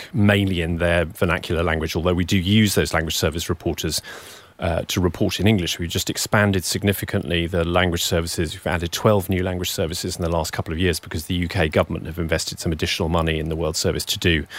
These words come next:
more language service coverage. So we have four new Indian regional languages, three Nigerian regional languages, uh, enhanced coverage for the Horn of Africa, other strategically important parts of the world, a Korean service for audiences in North and South Korea.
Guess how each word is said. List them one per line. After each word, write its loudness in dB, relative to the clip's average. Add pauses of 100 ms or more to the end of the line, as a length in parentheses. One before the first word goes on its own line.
(580)
more 6
language 2
service 2
coverage. 2
So 4
we 2
have 0
four 4
new 4
Indian 0
regional 0
languages, 2
three 4
Nigerian 2
regional 0
languages, 0
uh, 0
enhanced 0
coverage -2
for -6
the -4
Horn 0
of 0
Africa, -2 (500)
other 4
strategically 2
important 2
parts 0
of -8
the 0
world, 2
a 0
Korean 4
service 2
for 2
audiences 0
in 4
North 4
and 2
South 0
Korea. -2